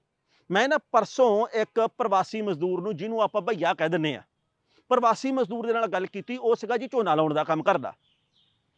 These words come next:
ਮੇਰੀ ਇੱਛਾ ਹੁੰਦੀ ਆ ਬੰਦੇ ਨੂੰ ਥੋੜ੍ਹਾ ਜਿਹਾ ਖੁਰਚ ਕੇ ਜਾਣੀ ਹੈ ਵੀ ਭਾਈ ਇਹਦੇ ਵਿੱਚ ਆ ਵੀ ਗੱਲ ਆ, ਆ ਵੀ ਗੱਲ ਆ। ਮੈਂ ਇਹਨੂੰ ਕਿਹਾ ਜੀ ਕਿ ਕੰਮ ਕਿਵੇਂ ਚੱਲਦਾ, ਜ਼ਿੰਦਗੀ ਕਿਵੇਂ ਆ? ਕਹਿੰਦਾ, "ਬਹੁਤ ਅੱਛਾ ਹੈ,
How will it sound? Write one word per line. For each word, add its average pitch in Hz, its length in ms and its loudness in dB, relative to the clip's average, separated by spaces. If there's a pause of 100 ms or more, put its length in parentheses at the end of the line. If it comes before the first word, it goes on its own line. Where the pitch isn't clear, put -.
ਮੇਰੀ 208 220 0
ਇੱਛਾ 220 220 0
ਹੁੰਦੀ 208 280 -2
ਆ 170 180 2 (240)
ਬੰਦੇ 202 200 0
ਨੂੰ 220 100 -4
ਥੋੜ੍ਹਾ 220 180 -2
ਜਿਹਾ 220 180 0
ਖੁਰਚ - 260 -4
ਕੇ 226 180 0
ਜਾਣੀ 160 320 -2
ਹੈ 214 60 -2
ਵੀ 233 100 -10
ਭਾਈ 196 360 0 (220)
ਇਹਦੇ 214 160 4
ਵਿੱਚ 214 180 -2
ਆ 185 100 4
ਵੀ 247 140 -4
ਗੱਲ 185 220 0
ਆ, 185 40 2
ਆ 180 140 2
ਵੀ 233 120 -4
ਗੱਲ 170 220 4
ਆ। 113 80 0 (460)
ਮੈਂ 190 120 2
ਇਹਨੂੰ 262 160 0
ਕਿਹਾ 247 140 0
ਜੀ 254 100 -6
ਕਿ 254 80 -2
ਕੰਮ 220 280 -4
ਕਿਵੇਂ 214 220 -4
ਚੱਲਦਾ, 180 280 0
ਜ਼ਿੰਦਗੀ 214 320 -2
ਕਿਵੇਂ 156 220 -4
ਆ? 135 60 -2
ਕਹਿੰਦਾ, 180 180 -2
"ਬਹੁਤ 254 260 4
ਅੱਛਾ 180 280 0
ਹੈ, 113 180 -4